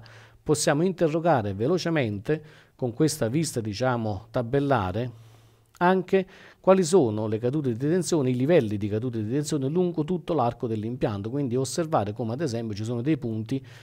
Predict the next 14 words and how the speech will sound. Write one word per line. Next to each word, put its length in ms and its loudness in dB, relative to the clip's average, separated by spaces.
in 160 0
cui 180 0
la 120 2
caduta 300 0
di 120 -6
tensione 560 0
supera, 640 -2
o 60 -2
meglio 260 -2
arriva 400 0
quasi 340 4
al 80 2
limite, 480 0
tre 280 0